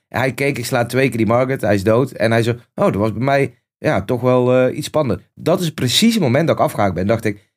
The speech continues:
"Ja, maar luister, ik, ik, deze game draait eigenlijk voor mij precies om de verkeerde dingen." En dat neemt niet weg, dat is niet een, een disqualificatie van hoe goed die game is. Alleen, als ik kijk naar wat ik dope vind,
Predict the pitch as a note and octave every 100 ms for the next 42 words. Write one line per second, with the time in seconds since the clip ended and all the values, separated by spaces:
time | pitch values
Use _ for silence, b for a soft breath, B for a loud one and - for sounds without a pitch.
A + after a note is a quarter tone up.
0 | _ - G#2 C3 B2+ - _ - - -
1 | A2 - A#2+ B2 C3+ B2 C#3 A2+ B2 B2+
2 | A#2+ C#3 - G#2 A2+ C3+ G#3 A3+ _ _
3 | _ _ _ _ _ - C3 G#3+ G3+ D#3+
4 | A#2 G#2 B2+ G2 E2 F#2 E3 b b _
5 | B2 B2 A#2+ A#2 A#2+ C#3 C#3 D#3 C#3+ C3+
6 | B2+ B2 C3 D3 B2 G#2+ F#2+ A2+ C3+ -
7 | B2 A#2 A#2+ A#2+ G#2 F#2+ F2+ E2+ D3+ F#3+
8 | A2 F2+ E2 B1+ G2+ - _ _ _ -
9 | G#2 A2+ A#2 A#2+ A#2+ B2 B2 G#2+ F2 _
10 | - F#3+ D3 A2 E2+ - F2 C#3+